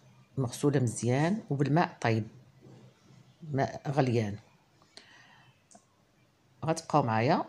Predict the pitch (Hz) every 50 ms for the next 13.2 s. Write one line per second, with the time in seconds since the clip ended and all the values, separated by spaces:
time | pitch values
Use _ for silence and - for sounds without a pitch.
0 | - - 185 - - 196 - 226 226 - 196 - 196 165 139 151 147 139 151 170
1 | 190 190 - - - 151 143 139 - - - - - - - - - _ _ _
2 | _ _ _ _ _ _ _ _ _ _ _ - - - - - 143 135 131 139
3 | 127 - 113 107 - 156 180 202 - - 160 139 - - 151 127 104 98 - -
4 | 190 240 240 - - - - - - - 139 139 131 131 160 190 - - - _
5 | _ - 135 127 123 110 110 - - - - _ _ _ _ _ _ _ _ _
6 | _ _ - 143 143 127 135 127 127 135 147 147 147 - 113 113 110 95 90 -
7 | - - - - - - - - - - - - - - - - - - - -
8 | 117 113 107 143 139 151 151 151 - - - 147 139 - - - - - 117 127
9 | 143 123 120 113 117 98 80 76 - - - - 127 120 107 110 131 - 320 -
10 | - - - - - - - - - - - - - - - - - - - -
11 | - - - - - - - - - 196 208 208 208 202 175 151 135 - - 131
12 | 147 - - - - - - 208 180 165 175 165 165 151 151 175 170 - 127 143
13 | 139 135 -